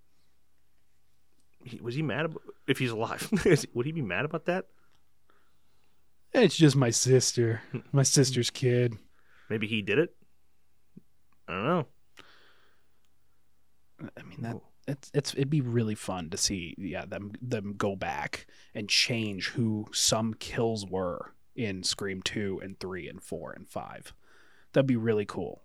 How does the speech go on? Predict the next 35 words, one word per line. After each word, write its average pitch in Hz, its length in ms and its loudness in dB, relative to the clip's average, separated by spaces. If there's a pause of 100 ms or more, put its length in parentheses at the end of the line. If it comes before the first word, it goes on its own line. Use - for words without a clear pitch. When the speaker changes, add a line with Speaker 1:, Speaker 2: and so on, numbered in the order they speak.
Speaker 2:
Like, 101 200 -4
we 110 100 -4
get, 110 260 -2 (340)
we 123 100 0
see, 131 340 6
yeah, 117 220 0
Kyle 131 260 6
Gallner 120 400 0 (640)
die, 110 460 2 (120)
and 107 140 -6
he, 95 140 -6 (340)
then 101 340 -4
we 120 220 0
Speaker 1:
Yeah. 104 100 6
Speaker 2:
cut 143 220 10
and 131 100 0
we 120 100 0
see - 280 2
him 113 80 2
take - 240 -2
off 107 160 -2
the - 80 -8
mask, 95 320 -4
and 90 80 -6
it's, - 240 -8
it's - 180 0
Stu. - 460 0 (1040)
That'd 139 140 6
be 117 120 0
really 104 380 0
cool. - 320 -12 (320)
Cotton. 117 480 2 (1500)
Speaker 1:
Yeah, 113 300 0
well, 95 320 -6 (320)
well, 143 280 4